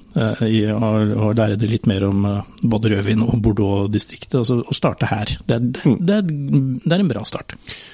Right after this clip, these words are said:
Speaker 2: Jeg har jo, eh, for tjue tjueén, eh, jeg tror jeg kommer til å ta det litt inn i tjue tjueto også, så har jeg kampropet mitt, back to basic, back to Bordeaux, for å gå på originale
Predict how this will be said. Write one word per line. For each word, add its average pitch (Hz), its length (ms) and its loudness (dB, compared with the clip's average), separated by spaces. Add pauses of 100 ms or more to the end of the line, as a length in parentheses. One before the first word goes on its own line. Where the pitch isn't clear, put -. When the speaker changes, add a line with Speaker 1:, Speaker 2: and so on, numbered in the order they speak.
(220)
Speaker 2:
Jeg 156 120 2
har 139 160 4
jo, 143 140 2 (160)
eh, 147 580 2
for 143 200 -2
tjue 123 760 2
tjueén, 120 540 0 (400)
eh, 120 420 2
jeg 117 80 0
tror 113 120 -2
jeg 117 60 2
kommer 113 140 0
til 110 100 -2
å - 20 -18
ta 110 100 2
det 104 60 0
litt 104 160 0
inn 104 120 0
i 104 80 2
tjue 98 160 2
tjueto 98 260 0
også, - 240 -4 (160)
så 117 260 -2
har 104 140 2
jeg 104 100 -2
kampropet 95 360 -2
mitt, 110 360 -6
back 95 180 0
to - 80 -4
basic, - 480 -2
back 87 180 -4
to - 80 -6
Bordeaux, 92 280 0 (580)
for - 140 -2
å 107 120 4
gå 85 180 2
på 92 260 0
originale 80 880 0